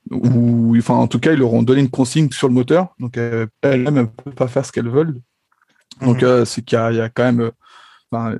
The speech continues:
Speaker 1: il y a quand même quelque chose, euh, dans, dans le moteur, qui, enfin, dans, en tout cas, dans le fait d'être, euh, euh,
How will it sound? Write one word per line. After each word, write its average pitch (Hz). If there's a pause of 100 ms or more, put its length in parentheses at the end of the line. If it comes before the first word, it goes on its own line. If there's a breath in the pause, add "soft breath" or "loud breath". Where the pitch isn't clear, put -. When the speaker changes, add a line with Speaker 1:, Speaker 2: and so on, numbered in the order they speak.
Speaker 1:
il 113
y 131
a -
quand 127
même 127
quelque 123
chose, 127
euh, 120
dans, 113
dans 117
le 113
moteur, 156
qui, -
enfin, 113
dans, 120
en 117
tout 117
cas, 143
dans 123
le 117
fait 143
d'être, 123
euh, 113 (540 loud breath)
euh, -